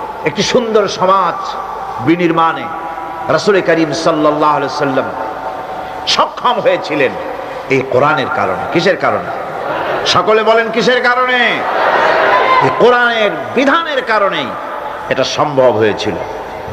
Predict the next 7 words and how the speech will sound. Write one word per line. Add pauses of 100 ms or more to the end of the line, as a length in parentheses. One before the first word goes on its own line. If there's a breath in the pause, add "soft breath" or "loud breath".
(460)
মানুষ (600)
দরজা (120)
খুলে (100)
ঘুমাবার
সুযোগ (100)
পেয়েছিল। (680)
আজ